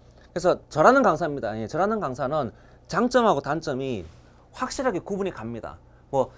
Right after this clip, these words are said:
모든 강의 평가, 강의 평가에 보면 어떤, 어떤 쌤 강의 평가는 학생들이죠. 학생 가본 "나는 이게 좋았어." 하는데 학생으로 "아, 나는 이거 안 좋았어." 라고 해서 선생님의 동일한 측면인데 이제 강의 평가가 갈리는 뭐 그런 경우도 있는데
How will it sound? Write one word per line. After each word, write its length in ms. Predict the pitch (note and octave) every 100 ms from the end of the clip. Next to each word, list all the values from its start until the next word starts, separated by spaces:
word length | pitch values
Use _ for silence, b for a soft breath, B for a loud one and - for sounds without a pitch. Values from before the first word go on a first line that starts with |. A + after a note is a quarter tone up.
| b b
모든 500 | D3 B3 C#4 C#4+ C4 - - _ _ _ _
강의 220 | - D#3
평가, 280 | E3+ C4+ A3+
강의 220 | C3+ C#3
평가에 280 | D#3+ A#3+ A3+
보면 200 | E3 D#3
어떤, 500 | F#3 A3+ A#3 G#3+ G3+ b b b b -
어떤 220 | G#3+ A#3+
쌤 200 | G#3+ G3+
강의 260 | C#3 C#3 D#3+
평가는 580 | F#3+ F3+ C#3 D#3+ C#3+ G2 b b b b
학생들이죠. 580 | - A3 B3+ G3+ C#3+ G2+
학생 380 | - G#3 A#3+ A3
가본 400 | C#3 C3 F#3 D#3
"나는 260 | D3 F#3+
이게 220 | D#3+ F3+ -
좋았어." 380 | A#2+ B2 B2+
하는데 300 | C3 C3+ B2+
학생으로 500 | D#3 E3+ G3+ D3 D3+ -
"아, 100 | D3
나는 260 | E3+ G3
이거 140 | D3+ D3
안 240 | A2 A#2
좋았어." 480 | D#3 F3+ - A2+ F#2 b b b -
라고 240 | D3 E3
해서 400 | E3+ D3 C#3 G#2+ B B B B _ -
선생님의 600 | - G3 A3 B3+ B3 G#3
동일한 380 | E3+ A3+ C4 A#3+
측면인데 560 | - F#3 E3+ D#3 C#3 F3
이제 140 | E3+
강의 300 | - A#2 C#3
평가가 360 | F#3+ F3+ D#3 D3
갈리는 680 | A2 G#2+ C3 C3 D3 A2 E2
뭐 180 | F#2+ G2+
그런 220 | D3 F3+
경우도 160 | D3 D3
있는데 380 | A2+ A#2 C3